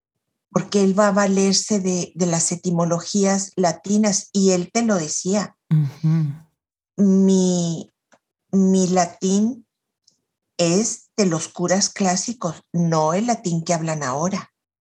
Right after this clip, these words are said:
Speaker 2: Claro. ¿Cómo
Speaker 1: Y con eso
Speaker 2: dialogas?
Speaker 1: te dicen todo.
Speaker 2: ¿Cómo dialogas con eso, con lo de Pura,
Speaker 1: Sí.
Speaker 2: eh? Que Pura decía también eso, el estudio de la palabra,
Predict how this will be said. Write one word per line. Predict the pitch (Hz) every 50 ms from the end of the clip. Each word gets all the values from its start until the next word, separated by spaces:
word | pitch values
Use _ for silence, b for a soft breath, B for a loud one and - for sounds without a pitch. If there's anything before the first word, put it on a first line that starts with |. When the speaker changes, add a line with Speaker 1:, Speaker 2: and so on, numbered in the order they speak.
| _ _ _ _ _
Speaker 2:
Claro. | _ - - 160 160 160 147 - - - - _ _ _ _ _ _ _ _ _ _ _ _ B B B B B
¿Cómo | - - 180 185 196
Speaker 1:
Y | 185 196
con |
eso | 180 170
Speaker 2:
dialogas? | 156 147 - - - 175 160 175 180 - -
Speaker 1:
te | - 196 170
dicen | 160 165 175 - - - 196 190 185 - _
todo. | - 180 185 208 226 220 185 - - -
Speaker 2:
¿Cómo | - 175 175 196 202
dialogas | 202 196 180 180 180 175 190 190 190
con | - 175 165 160 160
eso, | 160 160 - - 185 175 175
con | - 175 160 160
lo | 151 151
de | 139 143 135
Pura, | 139 - 160 160 160 156 151 135
Speaker 1:
Sí. | 131 131
Speaker 2:
eh? | 135 151 180 190 -
Que | - 165 156
Pura | 160 185 180 185 196 202
decía | 208 190 170 - - - 170 165 165
también | - 170 160 160 160 160 160
eso, | 170 170 - - - -
el | 202 175 170 165
estudio | 151 156 - - 185 170 175 180
de | 185 190 175
la | 165 151 -
palabra, | 160 147 139 139 147 156 156 156 156 147 139 135